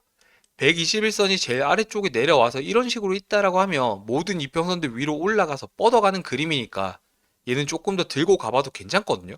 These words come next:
근데 지금 명확하게 저항을 받았고 아까 월봉에서도 저항받았고 주봉에서도 받았고 일봉에서도 받았고 그러니까 여기를 지금 돌파하는 게 핵심인 것 같아요. 여기 라인과 칠 점 삼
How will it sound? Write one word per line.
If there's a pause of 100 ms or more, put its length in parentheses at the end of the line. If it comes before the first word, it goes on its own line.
(680)
근데
지금
명확하게
저항을
받았고
아까
월봉에서도
저항받았고 (480)
주봉에서도
받았고
일봉에서도
받았고 (680)
그러니까
여기를
지금
돌파하는
게 (400)
핵심인
것
같아요. (480)
여기
라인과
칠
점
삼